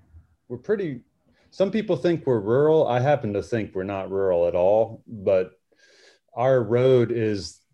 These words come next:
the, is the county line, um, for, you know, for what, how to say this, for our area.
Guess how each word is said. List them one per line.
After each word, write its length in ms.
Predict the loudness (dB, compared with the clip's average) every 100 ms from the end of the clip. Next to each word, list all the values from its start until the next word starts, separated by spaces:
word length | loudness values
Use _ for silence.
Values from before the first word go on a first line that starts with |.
| -10
the, 280 | -8 -8 -10
is 500 | -8 -6 -4 -4 -4
the 100 | -8
county 420 | -8 -8 -6 -6
line, 640 | -6 -4 -4 -6 -8 -12 -16 _ _ -16
um, 480 | -12 -12 -12 -14 -18 _ _ _ _ _ _ _ _ -20
for, 800 | -18 -8 -4 -2 -2 -2 -4 -8 -14 -10
you 140 | -8
know, 160 | -8 -8
for 340 | -8 -8 -10 -20 -20 -20
what, 260 | -12 -12 -12 _ _ _ -20 -12
how 100 | -12
to 100 | -10
say 180 | -10 -10
this, 160 | -12
for 200 | -6 -4
our 100 | -2
area. 340 | -2 -2 -4